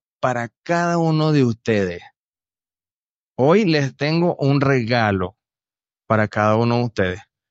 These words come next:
Así que le voy a pedir a mis amigos que repartan los regalos que trajimos para cada uno, ¿ok? Así que dispóngase a recibir un regalo,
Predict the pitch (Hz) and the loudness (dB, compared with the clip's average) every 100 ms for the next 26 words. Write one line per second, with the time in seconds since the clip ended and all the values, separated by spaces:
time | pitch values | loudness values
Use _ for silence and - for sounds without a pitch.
0 | _ _ _ - - 123 104 110 151 151 | _ _ _ -10 -4 0 2 2 2 2
1 | 170 - 123 123 120 120 123 123 123 117 | 0 -2 -2 0 0 0 2 0 0 0
2 | 123 151 151 135 151 - - - - - | 2 2 2 2 0 -4 -12 -16 -18 -20
3 | - _ _ _ _ _ _ _ _ _ | -20 _ _ _ _ _ _ _ _ _
4 | _ _ - 120 110 104 110 107 123 135 | _ _ -4 0 0 0 -2 0 0 0
5 | 131 120 104 101 117 123 - 98 98 101 | 0 0 0 0 0 -2 -2 0 0 0
6 | 104 117 104 98 92 95 101 101 98 - | 0 -2 -2 -2 0 0 0 -2 -8 -14
7 | _ - - 180 185 - _ _ _ _ | _ -12 0 2 2 -2 _ _ _ _
8 | _ _ _ _ _ 110 - 131 165 170 | _ _ _ _ _ -12 -8 -6 0 0
9 | 165 170 165 160 160 - 180 170 - 143 | 0 0 0 0 -2 0 -2 -2 -4 -2
10 | 139 143 - 147 143 156 165 190 165 _ | 0 -2 -2 -2 0 0 0 -4 -12 _
11 | _ _ _ _ _ _ _ _ _ - | _ _ _ _ _ _ _ _ _ -6
12 | 139 139 147 170 170 180 202 226 165 104 | -2 -2 0 0 0 0 0 0 0 -2